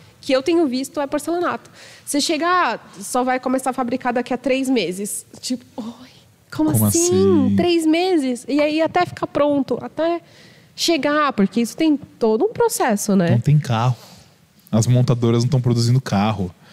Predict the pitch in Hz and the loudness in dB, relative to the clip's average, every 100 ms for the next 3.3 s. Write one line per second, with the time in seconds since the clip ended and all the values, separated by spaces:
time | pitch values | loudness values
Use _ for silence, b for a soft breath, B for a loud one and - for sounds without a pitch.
0 | B B 123 - 120 110 113 113 107 - | B B -4 0 2 2 2 0 -2 0
1 | 110 143 151 120 - 110 110 104 107 113 | 2 4 2 0 0 2 2 2 2 2
2 | - 113 - 117 139 151 147 156 156 135 | 0 -2 0 0 2 2 2 2 2 2
3 | 139 165 | 2 0